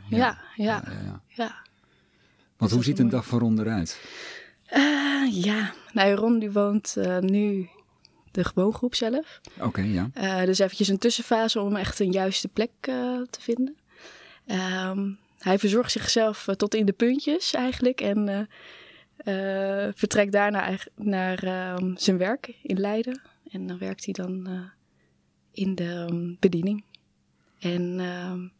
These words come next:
Speaker 1: dat doet hij tussen, ja, dat vindt hij soms heel leuk om te doen.
Speaker 2: Mhm.
Speaker 1: Maar soms echt totaal niet. Ook omdat spreken mensen hem gelijk aan. En dan, ja, wordt hij een beetje zenuwachtig.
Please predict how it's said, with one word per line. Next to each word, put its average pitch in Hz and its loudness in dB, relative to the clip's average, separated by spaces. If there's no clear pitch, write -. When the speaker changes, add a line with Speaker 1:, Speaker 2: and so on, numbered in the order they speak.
Speaker 1:
dat 175 -2
doet 175 2
hij - -4
tussen, 180 -2
ja, 180 -2
dat - 0
vindt 202 2
hij 185 -2
soms 220 2
heel 190 4
leuk 214 2
om 226 2
te 226 0
doen. 226 0
Speaker 2:
Mhm. 98 0
Speaker 1:
Maar 175 2
soms 196 2
echt - -4
totaal 185 2
niet. 214 0
Ook 214 4
omdat 208 2
spreken 214 2
mensen 202 2
hem 196 0
gelijk 190 -2
aan. 247 0
En 190 -2
dan, 185 -4
ja, 190 -4
wordt 180 -4
hij 185 0
een 180 0
beetje 180 -2
zenuwachtig. 214 -2